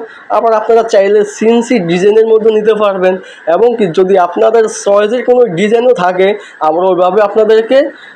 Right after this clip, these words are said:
কোম্পানিকে অর্ডার করে ওইভাবে এনে দিতে পারবো আপনাদেরকে। তারপরে যদি এই কালারটা দেখাই, কম বেশি সবারই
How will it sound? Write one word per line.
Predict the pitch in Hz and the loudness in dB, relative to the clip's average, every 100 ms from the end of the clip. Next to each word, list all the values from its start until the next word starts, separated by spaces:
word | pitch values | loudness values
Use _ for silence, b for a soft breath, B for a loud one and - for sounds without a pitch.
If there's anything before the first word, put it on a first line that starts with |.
| - | -4
কোম্পানিকে | 185 185 202 214 226 | -4 -2 -2 0 0
অর্ডার | 247 180 165 170 | 0 2 0 -2
করে | 170 226 | 0 0
ওইভাবে | 226 180 175 | 2 2 2
এনে | 196 202 208 | 2 2 0
দিতে | 180 170 | 0 -2
পারবো | 151 139 131 | 0 -2 -2
আপনাদেরকে। | 127 131 127 123 123 120 - B B | -2 -2 0 -2 -6 -10 -14 B B
তারপরে | 165 165 208 220 | -6 -4 -2 -2
যদি | 247 262 | 0 2
এই | 254 | 0
কালারটা | 202 180 175 220 | 0 -2 -2 -2
দেখাই, | 185 170 170 170 | 0 0 0 -2
কম | 185 - 156 185 | -2 0 0 0
বেশি | 202 226 | -2 -2
সবারই | - 214 202 226 | -2 -2 0 -2